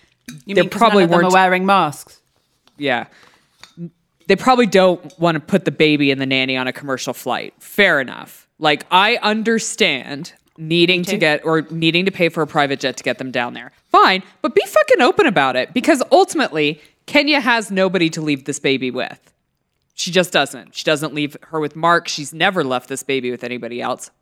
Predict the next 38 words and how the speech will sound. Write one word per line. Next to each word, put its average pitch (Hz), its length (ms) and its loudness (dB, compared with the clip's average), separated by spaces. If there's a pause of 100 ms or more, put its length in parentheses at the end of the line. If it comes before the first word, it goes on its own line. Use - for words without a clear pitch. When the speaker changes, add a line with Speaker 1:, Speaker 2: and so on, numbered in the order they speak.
(120)
Speaker 2:
Fine. 156 460 -2 (220)
She's - 120 -18
got 165 200 0
the 202 60 -4
money. 131 300 -4
She 254 200 -6
can 247 160 -4
pay 254 140 0
for 240 120 -4
a 196 60 -2
private 151 320 -2
jet 127 120 -4
if 120 80 -10
she - 140 -16
wants 156 320 -6
to. 90 320 -16 (400)
But 262 80 0
you 247 100 4
need 294 180 4
to 381 60 4
be 285 160 0
open 160 320 0
with 175 200 -4
it. 214 240 0
I 214 180 4
think 254 240 -2
she's 185 260 -6
setting 165 460 0
Drew 147 300 0
up 139 300 0 (440)
to 190 100 0
look 156 320 2
messy 220 600 -2 (160)
when 165 160 -4
Drew 160 240 0
is 139 140 -2
not 135 200 -4
messy. - 400 -12